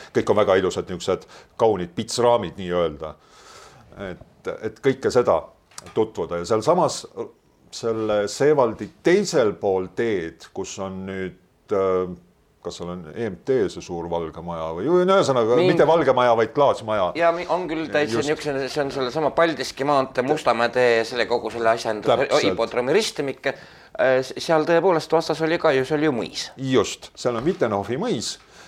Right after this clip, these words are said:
Speaker 1: See maja, mis seal tee ristis on säilinud, ilus puitmaja, on siis tegelikult see Suvemõisa peahoone. Äh, seal oli jälle taaskord, nii nagu peaaegu kõigis vist, äh,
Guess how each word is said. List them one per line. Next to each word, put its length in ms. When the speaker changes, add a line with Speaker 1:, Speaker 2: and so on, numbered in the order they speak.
Speaker 1:
See 280
maja, 420
mis 220
seal 300
tee 240
ristis 420
on 120
säilinud, 720
ilus 320
puitmaja, 680
on 200
siis 160
tegelikult 400
see 80
Suvemõisa 600
peahoone. 580
Äh, 500
seal 360
oli 480
jälle 460
taaskord, 880
nii 240
nagu 220
peaaegu 280
kõigis 600
vist, 800
äh, 800